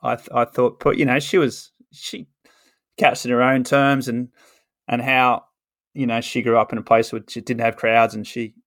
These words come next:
she, um, you know, she didn't really need to, to worry about it too much, but at, at Byron Bay she does. But I think Mike summed it up pretty well, is that,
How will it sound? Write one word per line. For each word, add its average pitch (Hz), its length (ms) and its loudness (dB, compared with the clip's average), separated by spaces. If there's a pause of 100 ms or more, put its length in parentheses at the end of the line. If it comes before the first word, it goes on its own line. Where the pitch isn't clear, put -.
(140)
she, 110 340 -8
um, 104 280 -14 (640)
you 117 80 -4
know, 104 140 -8
she - 160 -18
didn't 107 280 -6
really 107 220 -6
need 110 320 -8
to, - 180 -10
to - 160 -8
worry 107 180 2
about 117 180 0
it - 60 -12
too 113 100 -12
much, 113 260 -8
but 107 120 0
at, 107 200 -2
at - 240 -10
Byron 104 280 -2
Bay 104 160 -6
she - 180 -12
does. 117 600 -2 (400)
But 147 100 2
I 170 40 2
think 214 180 2
Mike 139 300 2 (160)
summed 117 260 2
it 113 40 2
up - 140 0
pretty 120 140 -6
well, 123 260 4
is 107 80 -6
that, 123 200 -6